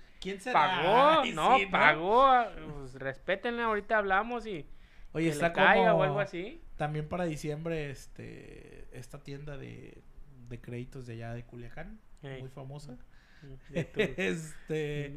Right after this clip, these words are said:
Speaker 2: <laughs> Ya te iba a decir algo mejor, me callo.
Speaker 1: <laughs> Bueno, pues esta tienda muy famosa de Culiacán.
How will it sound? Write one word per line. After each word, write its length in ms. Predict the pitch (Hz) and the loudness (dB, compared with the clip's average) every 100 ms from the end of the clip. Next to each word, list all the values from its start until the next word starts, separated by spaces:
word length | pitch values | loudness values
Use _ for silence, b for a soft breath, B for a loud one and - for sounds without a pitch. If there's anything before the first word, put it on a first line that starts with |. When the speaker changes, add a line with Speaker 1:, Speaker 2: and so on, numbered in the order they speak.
| 151 | -8
Speaker 2:
<laughs> 300 | 202 160 151 | -4 -4 -4
Ya 200 | 147 143 147 | -4 -6 -6
te 100 | 156 | -6
iba 100 | 156 | -6
a 40 | |
decir 240 | 151 151 | -6 -6
algo 200 | 147 151 | -6 -6
mejor, 260 | 151 147 139 | -4 -4 -4
me 160 | 139 170 | -2 -2
callo. 360 | 143 143 151 | -4 -10 -10
Speaker 1:
<laughs> 1300 | 185 - 214 - 208 202 190 170 147 202 240 233 - | -10 -4 -4 0 -2 0 -2 -2 -2 -6 -10 -10 -2
Bueno, 260 | 202 202 | 2 2
pues 160 | 180 170 | 2 -2
esta 260 | 185 185 208 | -4 -6 -4
tienda 280 | 202 196 | -4 -2
muy 140 | 196 196 | 0 0
famosa 380 | 202 190 185 196 | -2 -2 -4 -4
de 60 | |
Culiacán. 600 | 170 151 143 139 190 196 | -6 -6 -6 -4 -4 -4